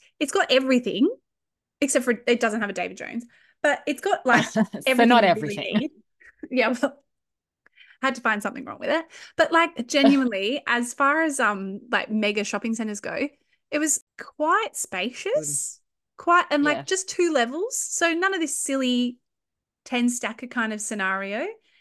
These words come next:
Speaker 1: It, like,
Speaker 2: Macquarie Centre, we're looking at you.
Speaker 1: Yeah, exactly. There's no, like, spiral and, like, level,
Speaker 2: What
Speaker 1: multi-levels,
Speaker 2: level
Speaker 1: nothing
Speaker 2: am
Speaker 1: like
Speaker 2: I
Speaker 1: that.
Speaker 2: on? Will I die in here? Yeah.
Speaker 1: Two levels, you just walk around it. It's great. It was really
Speaker 2: Oh, that's good.
Speaker 1: straightforward.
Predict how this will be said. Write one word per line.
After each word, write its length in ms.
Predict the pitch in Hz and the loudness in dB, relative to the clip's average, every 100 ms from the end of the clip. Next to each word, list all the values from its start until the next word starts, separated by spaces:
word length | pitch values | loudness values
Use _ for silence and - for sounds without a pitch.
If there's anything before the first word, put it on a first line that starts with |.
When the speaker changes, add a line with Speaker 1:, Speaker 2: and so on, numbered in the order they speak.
| _ | _
Speaker 1:
It, 260 | 349 339 - | -2 0 -2
like, 200 | - 190 - | -6 -6 -6
Speaker 2:
Macquarie 380 | - 156 175 156 | -12 -4 0 0
Centre, 280 | 151 156 170 | 0 -2 0
we're 100 | 175 | 0
looking 260 | 151 147 156 | -2 -6 -8
at 80 | 127 | -4
you. 320 | 147 175 226 - | -4 -4 -6 -4
Speaker 1:
Yeah, 300 | 220 202 - - - | 0 0 -2 -8 -6
exactly. 380 | 220 214 214 | -2 0 0
There's 140 | 202 254 | 0 2
no, 120 | 254 | 2
like, 140 | 226 | 2
spiral 840 | - - 220 202 208 208 202 196 196 | -2 -2 0 2 2 0 -2 -4 -4
and, 300 | 208 196 202 | -4 -4 -4
like, 220 | 196 190 190 _ | -4 -6 -6 _
level, 320 | 208 196 190 | -4 -4 -4
Speaker 2:
What 100 | 202 | -4
Speaker 1:
multi-levels, 520 | 208 202 302 294 196 | -2 0 0 0 -2
Speaker 2:
level 220 | 294 285 294 | 0 0 2
Speaker 1:
nothing 140 | 262 | 2
Speaker 2:
am 60 | 285 | 4
Speaker 1:
like 60 | |
Speaker 2:
I 120 | 311 | 6
Speaker 1:
that. 100 | 294 | 4
Speaker 2:
on? 120 | 240 247 | 2 -2
Will 120 | 302 | 0
I 120 | 285 | 2
die 240 | 233 247 | 2 2
in 100 | 320 | 2
here? 360 | 294 330 349 339 302 | -2 -4 -4 -6 -10
Yeah. 300 | - 196 190 | -16 -8 -4
Speaker 1:
Two 260 | 381 392 | 2 4
levels, 480 | 381 359 349 359 349 | 6 4 4 2 2
you 100 | 320 | 0
just 120 | 320 | 0
walk 260 | 247 302 339 | 0 0 0
around 400 | 302 285 320 330 | 0 2 0 0
it. 120 | 349 | -4
It's 200 | 330 330 | -6 -12
great. 580 | - 302 311 453 427 - | -12 -6 -4 0 -2 0
It 60 | 277 | -2
was 200 | 311 - | -2 -4
really 500 | 277 302 339 339 320 | -4 -2 0 0 -2
Speaker 2:
Oh, 20 | |
that's 20 | |
good. 120 | - - | -6 -4
Speaker 1:
straightforward. 800 | 269 240 427 233 254 277 302 | 0 2 2 -2 0 0 0